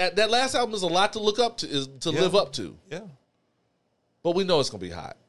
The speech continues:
Speaker 1: There's too much money around her. There's too much production around her. It, it,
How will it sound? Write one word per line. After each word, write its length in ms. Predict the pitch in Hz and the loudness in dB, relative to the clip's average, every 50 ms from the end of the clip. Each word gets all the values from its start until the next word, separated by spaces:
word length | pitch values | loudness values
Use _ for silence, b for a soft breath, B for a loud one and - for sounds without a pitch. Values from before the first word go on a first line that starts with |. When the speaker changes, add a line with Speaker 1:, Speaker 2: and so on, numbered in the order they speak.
| _ _ _ _ _ _ | _ _ _ _ _ _
Speaker 1:
There's 200 | - 143 139 - | -2 -2 -2 -2
too 240 | - - - - 254 | -6 -6 -6 -4 -2
much 240 | 233 220 190 - 110 | -2 -2 -2 -4 -8
money 380 | 107 107 120 151 175 196 208 | -10 -4 -2 0 0 2 2
around 340 | 202 196 190 180 185 180 175 | 2 2 0 -2 -2 -4 -4
her. 80 | 180 160 | -4 -4
There's 140 | 120 117 117 | -4 -4 -6
too 120 | - 170 | -8 -6
much 160 | 147 135 - - | -8 -8 -8 -8
production 520 | 113 92 87 - 147 160 - - 190 165 | -12 -10 -2 0 0 0 0 -4 -8 -4
around 300 | 160 165 165 165 165 165 | -4 -2 -2 -2 -4 -4
her. 180 | 175 175 170 170 B B B B B B B B _ _ | -4 -4 -4 -6 B B B B B B B B _ _
It, 180 | 185 175 - - 180 - _ | -20 -20 -18 -18 -20 -18 _
it, 100 | - - | -20 -20